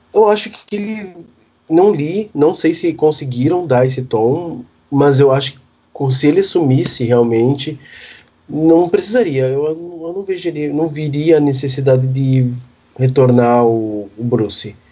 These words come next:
Eu acho que não, não, não teve necessidade. Fizeram realmente por comercial.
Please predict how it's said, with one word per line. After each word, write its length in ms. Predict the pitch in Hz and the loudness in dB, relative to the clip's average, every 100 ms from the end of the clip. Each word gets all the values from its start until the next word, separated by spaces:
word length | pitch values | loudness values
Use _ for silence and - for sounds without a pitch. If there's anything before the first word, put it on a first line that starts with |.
| _ _ _ _ - | _ _ _ _ -4
Eu 220 | 131 139 | 2 4
acho 320 | 135 131 156 | 4 0 -6
que 140 | 139 151 | -4 2
não, 240 | 160 165 | 2 2
não, 340 | 165 185 220 175 | 2 2 0 -4
não 300 | 160 147 151 | 0 0 0
teve 240 | 156 147 | -2 -2
necessidade. 800 | 165 151 - - 170 135 104 - - - _ _ | -4 -4 -8 -6 0 2 0 -4 -20 -20 _ _
Fizeram 360 | 107 113 120 | -4 0 0
realmente 320 | 123 135 131 123 | 0 0 -2 -2
por 340 | 143 156 160 - _ _ - _ _ - | 2 2 2 -6 _ _ -20 _ _ -8
comercial. 720 | 131 135 143 - 180 110 85 | 0 0 0 0 2 0 -4